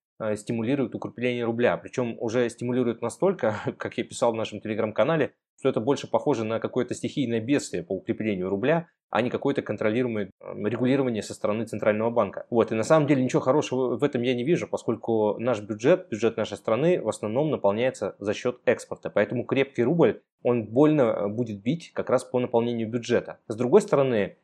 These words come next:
это пока что не ощущается так сильно, поскольку цены на энерго-, на энергоносители ввиду тех же санкций сейчас находятся на высоком уровне. Но нужно понимать, что в истории не было каких-то промежутков, там, длительных промежутков, я имею в виду, там, десять лет,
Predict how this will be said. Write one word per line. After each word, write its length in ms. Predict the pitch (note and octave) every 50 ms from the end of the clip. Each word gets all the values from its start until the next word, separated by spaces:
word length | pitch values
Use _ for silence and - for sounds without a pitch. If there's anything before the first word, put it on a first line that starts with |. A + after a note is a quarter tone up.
| _
это 240 | - D3 C#3+ - -
пока 240 | - - - D3 C#3+
что 160 | - - C#3+
не 100 | C#3 C#3
ощущается 520 | C#3 - - B2 - - E3+ C3+ - - -
так 160 | - G#2+ -
сильно, 260 | - - G#3+ F3 A#2+
поскольку 500 | - - G#2 - - C#3 B2 - B2+ A#2 G#2+
цены 260 | - - D3 C3+ A#2+
на 120 | A2+ A2+ A2+
энерго-, 420 | A#2 A#2+ A#2 A#2+ A2+ A2+ A#2+ A2+ - _ _ -
на 280 | A#2 B2 B2 C#3 - -
энергоносители 920 | B2 B2 B2 A#2+ G#2+ A#2 A2 A#2 A#2+ - G3+ G3+ - - G#2+ G2 - - _ _ _ _
ввиду 260 | - A#2 C3+ B2+ C3+
тех 200 | A#2 - C#3+ G#2+
же 80 | G#2+ A2
санкций 520 | - - D#3 F3 G3 F#3 - G#2+ F2+ - _ _ _
сейчас 420 | - A#2 - - D#3+ D#3+ E3+ - - - -
находятся 440 | - A#2 G#2+ - D#3 D3+ D3 - A#2
на 160 | A2+ B2 B2+
высоком 420 | A#2 A2+ - C3 A2+ - A#2+ A2+ - -
уровне. 420 | C#3 A#2 G#2 F#2+ F2+ F2+ E2+ - - -
Но 140 | B2 C3+ D3
нужно 240 | C#3+ C3+ C#3 C#3+ C3
понимать, 320 | D3 C#3 D3+ G3 G3 E3
что 160 | - - C3
в 60 | A#2+ B2+
истории 280 | - - F#3 E3 C#3
не 140 | B2+ C#3 C#3+
было 160 | C3+ B2+ A2+
каких-то 480 | - - - A#2+ G#2 - B2 A2 - - - _ _ _ _ _
промежутков, 560 | C3 B2+ B2+ C3 C3+ D3 C#3+ - A#2+ G2+ -
там, 200 | - G#2 G2+ G2
длительных 420 | A2+ C#3+ C#3 - - G#2 G#2+ - -
промежутков, 520 | A#2 A2+ A#2 A2 D3+ F#3+ F3+ - A#2+ -
я 100 | - A#2
имею 180 | A2+ A2 G#2+ G2+
в 20 |
виду, 100 | G2+ G2+
там, 260 | - G#2 F#2+ F#2+ F2 - _ -
десять 440 | B2 G#2+ B2 C3 B2 - G#2 - -
лет, 240 | B2 B2 A#2 -